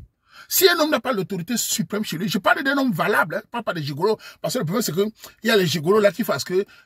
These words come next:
euh, les femmes les dominent, on croit que c'est un homme qui travaille,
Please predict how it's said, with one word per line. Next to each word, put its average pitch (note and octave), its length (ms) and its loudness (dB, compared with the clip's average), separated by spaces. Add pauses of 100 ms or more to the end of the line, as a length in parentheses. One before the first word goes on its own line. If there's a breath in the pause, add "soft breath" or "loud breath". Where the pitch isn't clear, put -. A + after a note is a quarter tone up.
euh, D3+ 100 -8
les D#3+ 120 -4
femmes A3 160 4
les G3+ 80 8
dominent, E3+ 360 4 (200 soft breath)
on G3+ 80 4
croit G#3 140 4
que F3 60 -4
c'est D#3 80 -4
un E4+ 360 2
homme E4+ 80 -2
qui F4+ 100 -6
travaille, G#3+ 640 -2